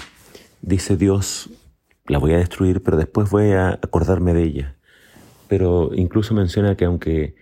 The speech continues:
la ciudad iba a ser reconstruida, ellos no se iban a arrepentir de, de lo que fueron. Entonces volverían a,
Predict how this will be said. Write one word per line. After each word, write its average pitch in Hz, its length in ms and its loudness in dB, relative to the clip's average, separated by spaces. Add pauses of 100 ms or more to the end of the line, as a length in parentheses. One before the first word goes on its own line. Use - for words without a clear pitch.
(240)
la 95 140 -2
ciudad 87 300 2
iba 85 180 2
a - 20 -4
ser 87 180 0
reconstruida, 85 840 -2 (880)
ellos 98 180 2
no 104 100 2
se - 120 -4
iban 98 140 2
a - 20 2
arrepentir 76 580 0
de, 69 440 -2 (340)
de 73 180 0
lo 69 80 0
que 69 120 -4
fueron. 69 500 -2 (640)
Entonces 82 480 0
volverían 80 480 2
a, 73 400 -4